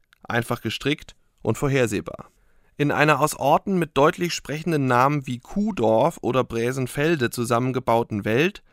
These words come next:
sind Abziehbilder von Charakteren unterwegs. Es sind die Plattenprofile eines Dorfbürgermeisters, einer verängstigten Mutter, eines herrischen Vaters im S U V und von sogenannten Fernsehleuten.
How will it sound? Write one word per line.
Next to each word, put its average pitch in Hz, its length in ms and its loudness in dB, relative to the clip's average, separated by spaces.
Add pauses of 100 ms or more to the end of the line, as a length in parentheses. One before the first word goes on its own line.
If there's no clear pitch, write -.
(280)
sind - 260 -4
Abziehbilder 143 640 -2
von 123 180 -4
Charakteren 110 600 -4
unterwegs. - 680 -12 (600)
Es - 140 -8
sind 151 140 -2
die 139 60 -4
Plattenprofile 156 880 -4
eines 107 240 -6
Dorfbürgermeisters, 123 1120 -2 (140)
einer 110 220 -2
verängstigten 110 600 -6
Mutter, 135 480 -2 (240)
eines - 260 -4
herrischen 135 360 -2
Vaters 135 420 -2
im 110 120 -6
S - 240 -10
U 107 120 -4
V 143 300 -4 (320)
und 139 180 -2
von 135 160 -2
sogenannten 127 760 0
Fernsehleuten. 101 1000 -4